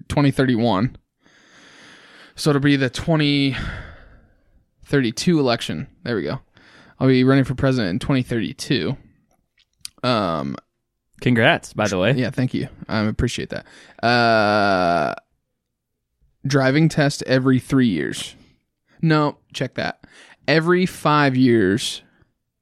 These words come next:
Speaker 1: until you reach age sixty, and then it's every three years after
Speaker 2: But is
Speaker 1: that.
Speaker 2: it, but is it the written part or just, like, an
Speaker 1: No.
Speaker 2: aptitude?
Speaker 1: No.
Speaker 2: Aptitude for sure. Yeah,
Speaker 1: No.
Speaker 2: just, like, driving, someone's
Speaker 1: You
Speaker 2: watching
Speaker 1: have to,
Speaker 2: you.
Speaker 1: you have to, yep. Some,
Speaker 2: I'm
Speaker 1: an instructor,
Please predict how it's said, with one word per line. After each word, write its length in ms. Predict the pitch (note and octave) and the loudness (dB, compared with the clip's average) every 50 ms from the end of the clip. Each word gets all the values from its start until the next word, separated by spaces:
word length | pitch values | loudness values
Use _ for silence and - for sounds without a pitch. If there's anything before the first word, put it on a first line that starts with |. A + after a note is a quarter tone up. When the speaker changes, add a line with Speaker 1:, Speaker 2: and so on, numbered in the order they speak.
| _ _ | _ _
Speaker 1:
until 560 | - A#2 C3 B2+ - - C#3+ C3 B2+ B2 B2 A#2 | -4 -2 -2 -2 -2 -2 0 2 4 4 4 4
you 200 | A#2+ B2 B2 A2+ | 4 2 2 2
reach 420 | A2+ A#2+ B2+ B2 A#2+ - - - - - | 4 4 4 4 2 0 -4 -8 -6 -4
age 580 | - C3+ B2 A2 G#2 A2 G#2+ B2+ D3+ - - - - | -2 0 0 0 0 -2 -4 -6 -8 -12 -12 -12 -12
sixty, 720 | - - - - C3+ A#2+ - - - - A#1+ A#1+ - C#3+ - _ _ - C3+ - - - - _ - | -10 -8 -4 -2 -2 -4 -4 -6 -8 -8 -6 -6 -6 -8 -10 _ _ -12 -12 -12 -14 -20 -16 _ -2
and 120 | A#2 B2+ | 0 2
then 240 | B2+ A#2+ A#2+ A#2 - - - | 2 2 2 0 -2 -4 -6
it's 180 | A2 G#2+ - | -6 -4 -2
every 240 | D#2 D#2 - G#2+ - | -2 -2 -2 -2 -4
three 260 | - - - G2+ F2 | -4 -4 -4 -2 -2
years 240 | C2+ A#1+ C2+ G#2 - | 0 0 -2 -2 -2
after 100 | - - | 0 2
Speaker 2:
But 120 | D3 D3+ D3 | 2 4 4
is 120 | D#3+ D#3 | 4 4
Speaker 1:
that. 100 | D#3+ D#3+ | 2 2
Speaker 2:
it, 80 | - C3 | 2 2
but 100 | C#3+ C#3+ | 2 2
is 140 | D3+ C#3+ C3 | 4 2 2
it 60 | B2 | 2
the 100 | A#2+ A2+ | 0 2
written 280 | G#2+ B2 C3 - F3+ F3 | 2 2 2 2 2 2
part 260 | F#3 G3 A3 A3 - | 4 4 4 4 4
or 120 | C3 B2+ | 2 2
just, 180 | B2+ C3+ B2+ - | 2 2 2 2
like, 120 | C3+ A#2 | 0 0
an 60 | A2 C#3+ | 2 2
Speaker 1:
No. 60 | C#3+ | 2
Speaker 2:
aptitude? 520 | - - - B2+ - - A#2 F2+ G2+ - - | 2 0 -2 -6 -6 -4 -4 -4 -4 -2 0
Speaker 1:
No. 120 | - C#3 D3 | 2 4 4
Speaker 2:
Aptitude 440 | D#3 - - E3+ - G3 G3 F#3+ | 2 0 -2 -4 -4 -2 -2 -2
for 140 | - - C#3 | -2 -4 -4
sure. 300 | C3 - B2+ G#2 D#2+ G#2+ - - - | -2 -2 -2 -4 -4 -6 -10 -10 -4
Yeah, 160 | - C#3+ C#3 B2+ | 0 2 2 2
Speaker 1:
No. 60 | B2 | 2
Speaker 2:
just, 120 | D3+ D3 | 2 0
like, 140 | D3+ C3+ A#2+ | 0 -2 -2
driving, 420 | A#2+ C3+ C#3 C3+ C3+ C3 C3+ C3+ A#2+ | 0 0 2 2 2 2 0 -2 -4
someone's 240 | - C#3+ B2+ C#3 C#3+ | -2 -2 2 4 6
Speaker 1:
You 80 | C#3+ | 6
Speaker 2:
watching 280 | B2 A#2+ B2 B2+ A#2 A2+ | 6 6 4 2 2 0
Speaker 1:
have 180 | C3 G2 G#2 G#2+ | -2 -2 -2 0
to, 40 | C3 | 2
Speaker 2:
you. 60 | C3 | 2
Speaker 1:
you 40 | C3+ | 2
have 140 | C3 B2 | 2 2
to, 160 | - C3+ A#2+ D2 | 0 0 0 2
yep. 240 | F#2+ A#2 A#2+ - - _ _ _ - - | 2 2 0 0 -4 _ _ _ -8 -4
Some, 240 | - B2 B2+ B2+ | 0 0 2 0
Speaker 2:
I'm 120 | A2+ - - | 0 0 2
Speaker 1:
an 100 | A#2+ B2+ | 2 2
instructor, 640 | B2+ B2+ - - - C#3+ C3+ - - C#3 C3 B2+ - | 2 2 0 0 2 0 2 2 2 2 2 2 2